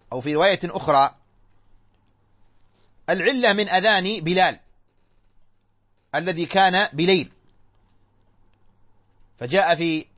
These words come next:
الحديث: "لا يمنعن أحدا منكم أذان بلال"، أو قال: "نداء بلال من سحوره، فإنه يؤذن"، أو قال: "ينادي بليل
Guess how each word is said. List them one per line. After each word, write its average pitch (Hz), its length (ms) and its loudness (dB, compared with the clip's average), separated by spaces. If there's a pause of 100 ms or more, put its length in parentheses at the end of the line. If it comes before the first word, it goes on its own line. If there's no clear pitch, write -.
(960)
الحديث: 151 600 -2 (2250)
"لا 196 180 2
يمنعن 202 720 0 (300)
أحدا 185 420 0
منكم 147 720 -8
أذان 170 420 0
بلال"، 175 600 0 (1500)
أو 170 140 2
قال: 170 440 2
"نداء 156 400 0
بلال 175 560 2 (120)
من 190 280 -8
سحوره، 175 640 -2 (960)
فإنه 208 560 0
يؤذن"، 190 680 -2 (520)
أو 156 100 2
قال: 196 320 2
"ينادي 170 640 0
بليل 208 720 -2